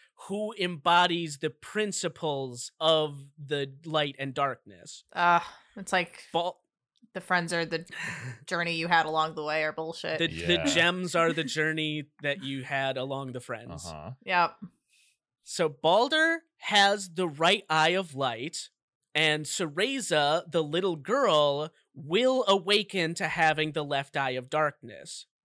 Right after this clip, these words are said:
Speaker 2: This all
Speaker 1: Balder
Speaker 2: seems like
Speaker 1: cap-
Speaker 2: bullshit, but okay.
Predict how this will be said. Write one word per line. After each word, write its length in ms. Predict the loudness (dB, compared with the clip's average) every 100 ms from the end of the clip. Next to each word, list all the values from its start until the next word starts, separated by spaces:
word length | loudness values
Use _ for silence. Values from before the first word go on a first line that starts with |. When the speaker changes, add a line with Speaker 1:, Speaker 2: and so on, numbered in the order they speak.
| _ _ _ _ _ _
Speaker 2:
This 80 | 4
all 80 | 8
Speaker 1:
Balder 220 | 8 8
Speaker 2:
seems 140 | 4 2
like 100 | 2
Speaker 1:
cap- 120 | 2
Speaker 2:
bullshit, 400 | 2 -2 -4 -4
but 100 | -2
okay. 360 | -2 0 0 -2